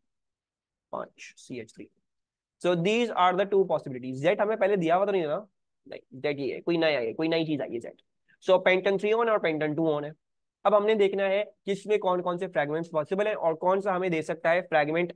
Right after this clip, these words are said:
at this, क्या है, ट्वेंटी नाइन and फिफ्टी सेवन, हमें रिड्यूस करना है। Let's see। अच्छा, ट्रायल एंड एरर से कर लेते हैं क्योंकि छोटे-छोटे कंपाउंड्स हैं।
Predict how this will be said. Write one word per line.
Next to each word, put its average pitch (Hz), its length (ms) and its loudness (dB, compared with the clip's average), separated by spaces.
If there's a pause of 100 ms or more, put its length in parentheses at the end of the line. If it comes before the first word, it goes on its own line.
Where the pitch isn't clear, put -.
at 226 220 2 (1040)
this, 233 260 2 (580)
क्या 180 140 2
है, 233 160 -2 (500)
ट्वेंटी 190 260 2
नाइन 202 220 2
and 196 80 -2
फिफ्टी 147 160 -6
सेवन, 139 200 -10 (100)
हमें 165 240 4
रिड्यूस 147 260 2
करना 123 180 -8
है। 120 80 -16
Let's 196 280 2
see। 135 60 -12 (360)
अच्छा, - 160 -4
ट्रायल 170 220 6
एंड 208 80 6
एरर 214 100 6
से 220 80 -2
कर 220 100 0
लेते 214 160 0
हैं 202 80 -4
क्योंकि 185 180 0
छोटे-छोटे 196 340 0
कंपाउंड्स 180 440 0
हैं। 170 100 -8